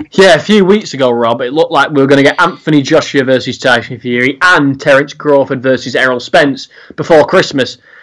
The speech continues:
I mean, this really is a matchup of two of the best fighters on the planet in any weight division, and for me, you can't make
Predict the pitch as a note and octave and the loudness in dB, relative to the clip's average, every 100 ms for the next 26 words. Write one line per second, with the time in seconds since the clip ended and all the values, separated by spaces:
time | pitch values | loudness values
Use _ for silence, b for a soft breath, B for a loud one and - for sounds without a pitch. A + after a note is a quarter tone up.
0 | b b E3+ F3 A3 G3+ F#3+ F#3+ E3+ D#3 | b b 0 2 2 2 4 6 6 4
1 | C#3+ C#3+ C#3+ - C3+ C3 - C3 - - | 4 2 0 -2 -4 -4 -6 -10 -8 0
2 | D3+ C3 B2 C3 A2+ - A#2+ A2+ - C#3 | 2 2 0 -2 -2 -2 -2 -2 -6 -8
3 | B2 A#2 B2 A2 A2 B2+ A#2+ A#2+ A2 A2+ | -8 -6 -4 -2 -4 -4 -2 -2 -4 -6
4 | F#2+ A2+ A#2 A2 A#2 B2+ B2+ C#3+ C#3 C3+ | -8 -8 -8 -6 -6 -4 -2 4 4 4
5 | C3 - E3 D#3 B2+ D3 C#3+ - | -2 2 2 2 2 4 4 2